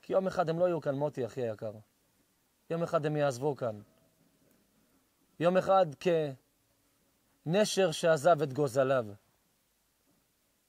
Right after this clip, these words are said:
ואתה יודע, קשה להתמודד שאין הורים. ברוך השם, לא מניסיון על בשרי,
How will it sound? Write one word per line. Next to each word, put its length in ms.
ואתה 180
יודע, 260
קשה 300
להתמודד 500
שאין 260
הורים. 280
ברוך 280
השם, 300
לא 100
מניסיון 440
על 80
בשרי, 400